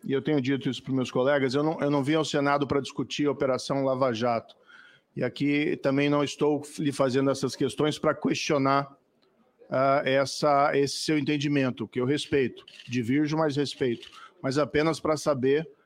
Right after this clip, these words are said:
indagá-lo se Vossa Excelência se afastaria desses casos, eh, no Supremo Tribunal Federal. Mudando um pouco de temática, no seu livro, Lawfare, e aqui eu tomo a liberdade de citá-lo,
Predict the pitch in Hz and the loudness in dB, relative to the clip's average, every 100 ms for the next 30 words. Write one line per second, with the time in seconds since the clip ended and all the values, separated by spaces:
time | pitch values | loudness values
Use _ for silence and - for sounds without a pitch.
0 | _ 135 143 143 127 139 147 151 - 143 | _ 0 2 4 4 4 4 2 -2 -2
1 | 147 147 - 135 143 139 123 139 131 127 | -2 -4 -2 2 2 0 -2 0 0 -2
2 | 131 147 131 143 - 139 127 135 135 - | -4 -2 0 -2 0 0 0 0 -2 -4
3 | 127 - 127 127 131 - - _ _ _ | -8 -2 0 0 -4 -10 -16 _ _ _
4 | _ _ _ 127 131 131 - 135 151 160 | _ _ _ -2 0 0 0 2 2 0
5 | 131 143 143 143 135 131 127 - 135 117 | 0 2 2 0 0 0 0 0 0 0
6 | 110 - _ - - - - _ _ _ | -2 -10 _ -20 -20 -20 -20 _ _ _
7 | _ - _ _ _ - 160 190 202 180 | _ -20 _ _ _ -4 2 4 4 4
8 | 160 151 143 131 143 139 165 139 - 117 | 4 2 0 -2 0 4 2 2 -4 -10
9 | 117 _ _ _ - - 135 160 156 156 | -12 _ _ _ -20 -4 0 4 4 2
10 | 151 185 147 156 165 139 127 135 147 - | 2 2 4 4 4 2 2 2 2 0
11 | 117 117 117 _ _ _ _ _ _ _ | -2 -2 -10 _ _ _ _ _ _ _
12 | - 127 123 143 139 143 139 131 127 127 | -12 -8 -4 -2 -2 0 0 0 0 0
13 | 123 127 123 117 113 117 113 1047 - - | 2 0 0 -4 -4 -4 -4 -8 -16 -20
14 | - - _ _ _ - 127 - 151 143 | -20 -20 _ _ _ -14 -12 -4 0 0
15 | 113 | -2